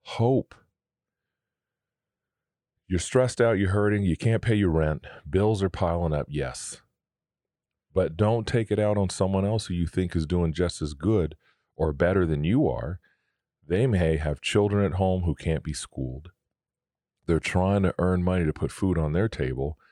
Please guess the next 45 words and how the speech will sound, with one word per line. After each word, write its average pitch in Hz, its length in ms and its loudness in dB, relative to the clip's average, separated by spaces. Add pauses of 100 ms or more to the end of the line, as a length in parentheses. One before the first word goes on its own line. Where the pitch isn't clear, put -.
(300)
and 78 100 0
then 78 140 2
people 85 320 -2
are 78 40 -2
giving 82 260 -2
them 95 180 0
a 80 60 -2
hard 71 260 -2
time 67 400 -4 (500)
because 80 520 -2 (320)
the 78 80 0
rules 80 400 2
in 76 80 0
a 71 40 -2
store 78 320 -2
say, 71 220 -4
"Wear 71 240 -2
a 65 60 -6
mask," 65 500 -8
or 78 120 -4
whatever 76 420 -2
it - 80 -12
may 62 160 -10
be. - 240 -16 (240)
You 80 320 0 (160)
don't 92 440 0 (240)
know 90 720 0 (400)
what 73 240 -4
someone 90 460 0
else 98 260 0
is 87 140 -4
going 85 420 0
through. 67 240 -4
Remember 80 440 0
that. 69 180 0
You're 80 140 -2
not 104 260 2
walking 101 320 0
in 73 120 0
anybody 110 420 0
else's 104 300 -2
shoes 92 300 0
but 82 160 0
your 82 220 0
own. 64 260 -4